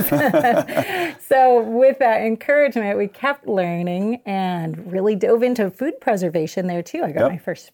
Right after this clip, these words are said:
Speaker 1: food dehydrator, my first canning experiences were in
Speaker 2: You
Speaker 1: that little
Speaker 2: made
Speaker 1: place.
Speaker 2: me do the first renovation
Speaker 1: Mm,
Speaker 2: to make
Speaker 1: right.
Speaker 2: room for a pantry. <laughs>
Speaker 1: Yes, the first pantry. So there were just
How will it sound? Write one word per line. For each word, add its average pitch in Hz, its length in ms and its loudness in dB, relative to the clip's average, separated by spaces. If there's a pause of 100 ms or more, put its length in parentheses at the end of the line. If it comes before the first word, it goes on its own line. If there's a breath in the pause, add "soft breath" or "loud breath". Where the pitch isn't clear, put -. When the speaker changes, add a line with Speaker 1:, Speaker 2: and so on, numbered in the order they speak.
Speaker 1:
food 247 260 -6
dehydrator, 247 1000 -2 (360 soft breath)
my 175 80 -6
first - 380 -8
canning 277 540 -4
experiences 233 840 -4
were 226 80 0
in 220 100 0
Speaker 2:
You 220 60 -2
Speaker 1:
that 208 100 -6
little 208 200 -2
Speaker 2:
made 208 100 -6
Speaker 1:
place. 104 420 0
Speaker 2:
me 104 80 -6
do 101 280 -6
the 95 80 -10
first 101 260 -8
renovation 135 680 0 (560)
Speaker 1:
Mm, 180 60 -2
Speaker 2:
to 165 100 0
make 107 180 0
Speaker 1:
right. - 80 -4
Speaker 2:
room 107 260 -2
for 101 220 -4
a 90 40 -8
pantry. 131 760 -2
<laughs> 185 220 -2
Speaker 1:
Yes, 220 500 2
the 185 220 0 (100)
first 208 440 -2
pantry. 202 720 -4
So 214 360 0 (420 loud breath)
there 285 280 2
were 226 540 -2 (100)
just 196 420 -4